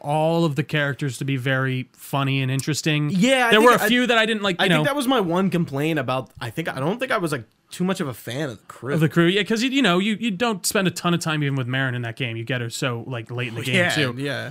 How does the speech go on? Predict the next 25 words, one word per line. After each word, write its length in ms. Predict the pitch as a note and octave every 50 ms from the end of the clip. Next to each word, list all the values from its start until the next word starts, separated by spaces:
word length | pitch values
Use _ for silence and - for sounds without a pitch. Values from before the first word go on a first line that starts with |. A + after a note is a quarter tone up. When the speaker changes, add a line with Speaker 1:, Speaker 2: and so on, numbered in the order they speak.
| C3 _
Speaker 1:
So, 640 | - - F#3+ F3 D#3+ D#3+ D#3 D#3 D3+ D3+ - - C#3
but 180 | - E3+ E3 -
no, 260 | F#3 G3+ G3 F#3 E3
I 40 | D#3+
mean, 160 | D#3+ D#3+ D#3+ D#3
you 80 | D#3+
get, 220 | D#3 D#3+ D#3 - - -
I, 140 | E3 E3+ E3
I 100 | - D#3+
really 300 | D#3+ D#3+ F3+ F3+ F3+ F3
liked 240 | E3 D#3+ D#3 - -
Pyloon 380 | - D#3+ D#3 D#3+ D#3+ D#3+ D3+
Saloon. 500 | - - D3 C#3+ D3 C#3+ C#3+ C#3+ C#3 C#3+ -
It 100 | C#3 C#3+
really 280 | D3+ E3+ E3+ E3+ E3+ D3+
reminded 400 | D#3 D#3 D3+ D3 D3+ D3+ D#3+ D#3+
me 200 | D#3+ D#3 D3+ D3
of, 180 | C#3+ C#3+ B2+
like, 260 | C#3+ C#3+ C#3 C3 -
the, 280 | - D3+ C#3 C#3 C#3 C#3
uh, 280 | C3+ C3+ C3 C3 C3 C3 - _ _ _ _ _ -
you 100 | E3 E3
weren't 120 | E3 E3 D#3
a 20 |
fan? 220 | E3 E3 E3+ F3